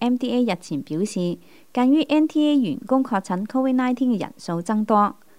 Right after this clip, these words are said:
服务班次将有缩减。N T A建议民众出门之前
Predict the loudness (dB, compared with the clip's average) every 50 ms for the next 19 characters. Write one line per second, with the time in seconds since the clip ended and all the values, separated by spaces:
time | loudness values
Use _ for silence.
0 | -20 -6 -4 0 0 2 2 2 4 4 4 4 2 0 -4 -2 0 0 0 0
1 | 0 -2 -4 -4 -6 -8 -6 -4 -4 -4 -4 -4 -6 -10 -14 -20 -20 -20 -10 -2
2 | 0 2 2 2 2 0 2 2 2 0 0 -2 0 0 0 -2 -2 -4 -4 -6
3 | -4 -2 -2 -2 -2 -2 0 0 0 0 -2 -4 -4 -4 -2 -2 -4 -4